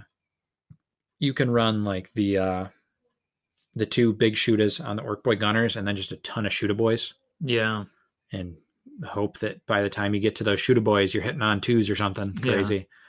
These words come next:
Speaker 1: 'cause it's, it can be pretty scary.
Speaker 2: Yeah.
Speaker 1: So, I mean, that's pretty much, that's freebooters. Um, and then there's my, my Nob stuff that I do at
Speaker 2: Yeah,
Speaker 1: Death
Speaker 2: talk,
Speaker 1: Skulls.
Speaker 2: talk about your Nobs.
Speaker 1: So I, I, I mean, the way that I play orcs generally is I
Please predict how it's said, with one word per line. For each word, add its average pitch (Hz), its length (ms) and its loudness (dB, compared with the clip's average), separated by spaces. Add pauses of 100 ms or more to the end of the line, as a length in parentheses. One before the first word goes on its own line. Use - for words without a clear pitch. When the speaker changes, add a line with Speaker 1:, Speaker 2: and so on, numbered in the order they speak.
(300)
Speaker 1:
'cause 101 320 -6
it's, - 500 -6
it - 60 -10
can 151 100 0
be 143 80 4
pretty 139 160 4
scary. 95 460 0 (520)
Speaker 2:
Yeah. 151 340 2 (180)
Speaker 1:
So, - 140 -12
I - 20 -4
mean, 110 80 -4
that's 101 140 -6
pretty 113 200 -4
much, 92 240 -6
that's 117 180 -8
freebooters. 95 640 0 (240)
Um, 90 380 -10 (400)
and 101 120 -2
then 104 80 4
there's 110 220 2
my, 95 420 0
my 98 160 -2
Nob 92 300 -4
stuff - 360 -8
that 95 100 -4
I 90 40 -4
do 90 140 -2
at 92 60 0
Speaker 2:
Yeah, 143 200 4
Speaker 1:
Death 104 100 -4
Speaker 2:
talk, 139 200 2
Speaker 1:
Skulls. - 100 -10
Speaker 2:
talk 135 220 0
about 143 220 2
your 101 120 0
Nobs. 98 560 -6 (600)
Speaker 1:
So - 180 2
I, 180 120 6
I, 170 220 4
I 180 40 6
mean, 123 540 0
the 117 60 6
way 175 200 8
that 165 80 4
I 120 160 4
play 123 200 0
orcs 110 280 -2
generally 104 340 -4
is 98 100 -6
I 101 180 -4